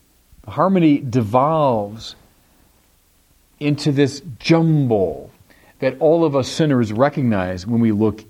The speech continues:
inside. And see, here's the point. When you fall apart on the inside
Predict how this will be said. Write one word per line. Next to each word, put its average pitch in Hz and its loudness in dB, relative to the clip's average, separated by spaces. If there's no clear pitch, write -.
inside. 110 -2
And - -8
see, 139 -2
here's 185 0
the 160 -4
point. 135 -2
When 151 2
you 151 2
fall 196 2
apart 202 0
on 143 0
the 127 0
inside 107 0